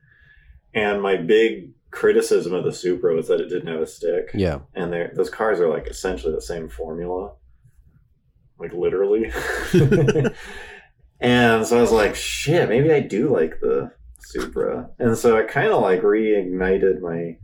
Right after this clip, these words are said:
Speaker 1: Supra interest,
Speaker 3: Passion.
Speaker 1: other than the f-, other than the fake vents,
Speaker 2: Yeah.
Speaker 1: which is still embarrassing. But I started looking at the Supra more, and I was like, "Fuck, man, I'm kinda feeling the Supra." And I think I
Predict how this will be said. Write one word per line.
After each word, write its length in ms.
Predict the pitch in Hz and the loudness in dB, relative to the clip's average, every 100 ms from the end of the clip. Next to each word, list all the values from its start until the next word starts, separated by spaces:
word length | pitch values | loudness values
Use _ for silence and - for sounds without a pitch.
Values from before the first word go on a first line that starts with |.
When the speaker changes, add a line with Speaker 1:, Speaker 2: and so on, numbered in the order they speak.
| - - | -20 -18
Speaker 1:
Supra 500 | - 98 - 107 - | -4 -2 2 2 2
interest, 520 | 113 - 87 85 - | -2 0 2 2 0
Speaker 3:
Passion. 200 | 98 90 | 0 0
Speaker 1:
other 180 | 98 107 | 2 2
than 120 | 98 | 2
the 80 | 101 | -2
f-, 220 | - - _ - | -6 -14 _ 2
other 240 | 120 113 | 4 4
than 120 | 107 | 2
the 60 | 95 | 0
fake 280 | 101 95 - | 0 0 -2
vents, 280 | 85 92 95 | -8 -2 0
Speaker 2:
Yeah. 180 | 76 | 0
Speaker 1:
which 160 | 73 - | -2 -6
is 100 | - | -6
still 400 | 98 92 95 - _ _ _ _ 95 | -4 0 -2 -4 _ _ _ _ -12
embarrassing. 580 | 87 87 87 - - - - - - _ - - - _ _ _ _ - | -6 -4 -4 -8 -12 -16 -20 -20 -20 _ -20 -20 -20 _ _ _ _ 0
But 260 | 113 113 120 | 2 4 2
I 80 | |
started 280 | 113 156 202 | 2 2 4
looking 160 | 170 180 | 4 2
at 120 | 151 | 2
the 80 | 113 | 0
Supra 400 | - 127 123 98 | 2 2 4 2
more, 260 | 92 92 | 0 0
and 160 | 92 95 | -2 -2
I 60 | 98 | -2
was 100 | 90 | 0
like, 380 | 92 85 82 - | 0 -2 -4 -6
"Fuck, 260 | 117 117 - | -4 -4 -6
man, 220 | 87 87 | -6 -6
I'm 280 | 87 87 - - - - - - - _ - | -6 -10 -14 -20 -20 -20 -20 -20 -20 _ -8
kinda 180 | - - | -4 -4
feeling 400 | - 104 101 90 | 0 0 2 0
the 80 | 82 | -4
Supra." 640 | - 90 85 87 82 85 - - _ _ _ - - _ - - - - - | -2 -2 -2 -4 -6 -10 -16 -20 _ _ _ -20 -20 _ -20 -20 -20 -20 -8
And 460 | 98 95 95 95 95 | -4 0 0 0 -2
I 140 | 95 | -4
think 360 | - 110 131 131 | -2 0 2 2
I 540 | 95 92 92 95 - | 2 2 2 0 -4